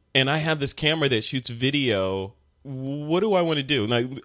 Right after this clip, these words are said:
audio notwithstanding, say I, I don't care about audio, it's gonna be visual only. Am I gonna bring that Steadicam unit with me and shoot with that? Am I gonna throw it on sticks? And, you know, what, what, what would you do?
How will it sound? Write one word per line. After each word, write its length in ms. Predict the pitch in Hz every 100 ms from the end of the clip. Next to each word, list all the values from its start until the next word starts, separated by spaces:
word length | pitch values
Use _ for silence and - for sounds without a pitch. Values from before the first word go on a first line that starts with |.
| -
audio 360 | 151 180 180
notwithstanding, 680 | 151 135 117 - 123 101 82
say 220 | 98 123 117
I, 80 |
I 140 | 113 120
don't 120 | 135
care 160 | 143 131
about 220 | 127 113
audio, 320 | 110 110 110
it's 120 | 104
gonna 160 | 120 110
be 140 | 110
visual 440 | 107 117 113 110 107
only. 480 | 107 107 95 90 - _ _ _ _ _ _ -
Am 160 | 123
I 80 | 123
gonna 180 | 123 123
bring 200 | 127 139
that 100 | 113
Steadicam 600 | - 131 139 143 151 151
unit 260 | 156 165 139
with 220 | 160 -
me 280 | 165 170 156
and 120 | 135
shoot 300 | - 160 156
with 220 | 139 -
that? 320 | 160 180 185
Am 80 | 147
I 80 | 120
gonna 120 | 123
throw 160 | 117 135
it 60 |
on 120 | 120 110
sticks? 720 | - 170 180 180 - - - 123
And, 380 | 117 110 110 107
you 140 | 135
know, 60 | 131
what, 240 | 160 165
what, 300 | 151 170 -
what 280 | - 156 220
would 160 | 208
you 120 | 143
do? 120 | 143